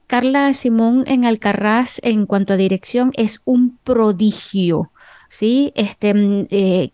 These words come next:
eh, que ella no se ha valido de, de fuegos artificiales ni de, ni de cosas rimbombantes, ¿no? Es, es algo muy puro. En cuanto a la mejor dirección Nobel, yo suscribo lo que dice,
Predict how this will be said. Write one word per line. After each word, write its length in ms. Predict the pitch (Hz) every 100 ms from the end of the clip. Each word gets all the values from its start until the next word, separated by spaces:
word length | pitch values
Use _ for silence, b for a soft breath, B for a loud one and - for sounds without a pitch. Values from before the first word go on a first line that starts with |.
| -
eh, 160 | 214
que 140 | - 214
ella 160 | 233
no 80 | 233
se 160 | 226 247
ha 40 |
valido 480 | 233 220 220 214 226
de, 600 | 208 233 220 208 196 190 B B
de 140 | - 208
fuegos 280 | - 208 226
artificiales 1080 | 220 - 214 190 - 254 262 240 220 202 208
ni 180 | 208
de, 380 | 180 190 185 170
ni 140 | 208 190
de 100 | 185
cosas 840 | - 196 - 226 220 214 208 196
rimbombantes, 1080 | 196 202 185 185 185 185 190 190 190 175 175
¿no? 160 | 190 214
Es, 80 | 220 -
es 120 | 196
algo 420 | 214 220 226 240 -
muy 240 | 220 240
puro. 540 | - 214 208 180 170 - B B B B B -
En 120 | 233
cuanto 300 | 226 220 214
a 40 |
la 340 | 208 208 202 202
mejor 240 | 220 220
dirección 640 | 220 277 277 - 254 254 254
Nobel, 380 | 247 240 262 202
yo 180 | 214
suscribo 540 | 202 247 - - 214 226
lo 120 | 226
que 120 | 220
dice, 640 | 202 196 - 226 226 220